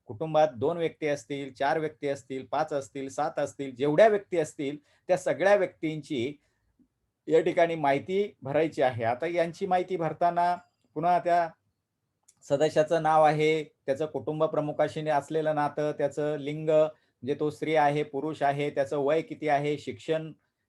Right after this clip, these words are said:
किती झालेलं आहे, त्याचा व्यवसाय काय करतोय तो,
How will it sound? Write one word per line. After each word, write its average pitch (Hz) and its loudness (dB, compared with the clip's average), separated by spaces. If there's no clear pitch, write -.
किती 165 -4
झालेलं 147 0
आहे, 143 2
त्याचा 123 -2
व्यवसाय 127 0
काय 160 2
करतोय 151 -4
तो, 143 -6